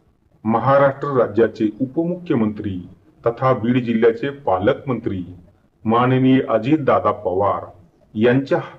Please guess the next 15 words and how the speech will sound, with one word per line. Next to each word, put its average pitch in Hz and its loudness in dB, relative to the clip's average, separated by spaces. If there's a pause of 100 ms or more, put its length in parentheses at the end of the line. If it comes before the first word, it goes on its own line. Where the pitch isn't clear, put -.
(120)
शुभ 147 -2
हस्ते 107 -2 (680)
बीड 156 2
या 143 6
ठिकाणी 123 0
ध्वजारोहणाचा 113 0
कार्यक्रम 104 -4 (160)
आहे 90 -10 (720)
आणि 147 4 (380)
त्याच 151 2
निमित्ताने 110 -2 (880)
या 123 4
सतरा 123 0
सप्टेंबरच्या 127 0
दिवशी 92 -6